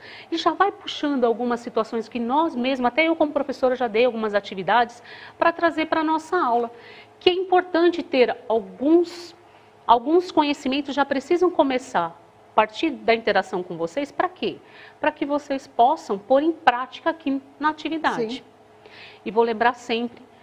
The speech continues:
Speaker 1: que eu tenho essa organização. Lembra que o chat é importante a gente usar com qualidade, com respeito, com organização. Por quê? A gente gosta muito, vocês sabem que eu gosto de brincar, a professora Vivi entra nessa situação, quem tá comigo,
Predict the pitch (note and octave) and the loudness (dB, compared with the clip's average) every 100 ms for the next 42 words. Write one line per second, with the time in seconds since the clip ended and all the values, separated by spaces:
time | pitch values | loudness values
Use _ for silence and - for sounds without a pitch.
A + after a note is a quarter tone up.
0 | - - - A#3+ A#3 A3+ A3 G#3+ G#3 G3 | -20 -14 2 2 2 -4 -2 -4 -4 -4
1 | G#3 G3+ G3 F#3 - F3 F#3 F3+ - - | -4 -4 -4 -4 -4 -4 -4 -10 -20 -12
2 | A#3 C#4 A#3+ A#3 A#3 - G#3+ G#3+ G#3 G#3+ | -4 -2 0 -2 -4 -2 -2 -4 -6 -4
3 | G#3 G#3+ F#3+ F#3+ G3+ G3 F#3 G3 - F#3 | -4 -4 -4 -4 -8 -10 -4 -4 -4 -6
4 | F#3+ F#3 D#3 D#3+ E3 E3+ - - D#4+ C4 | -4 -4 -4 -6 -6 -8 -18 -4 -4 -4
5 | G#3+ - - - F3 E3 - - - - | -8 -14 -8 -4 -4 -6 -12 -20 -20 -8
6 | - E4 E4+ B3+ B3 G3+ F#3 - - A3 | 0 2 2 0 -4 -4 -6 -6 -6 -4
7 | A3 F#4 F#4 G3 C#3+ - - - - - | 0 0 0 -8 -8 -14 -20 -20 -20 -14
8 | - C4+ D#4 D#4 D4+ D#4 D4+ D4 D4 D4+ | 0 0 0 0 2 2 2 2 0 -2
9 | A#3+ C#4 C#4 C4 B3 C4 A#3 A3+ G#3 B3 | -2 -2 0 0 0 0 -2 -4 -4 0
10 | C4 B3+ A#3+ G#3 B3+ A#3 A3 B3 B3 A#3 | 0 0 -2 -4 -2 -2 -4 -6 -4 -4
11 | A#3 - A3 - A#3+ A#3 A3+ A3+ G3+ A3+ | -6 -6 -6 -4 -6 -4 -6 -6 -6 -6
12 | B3+ G3+ | -6 -8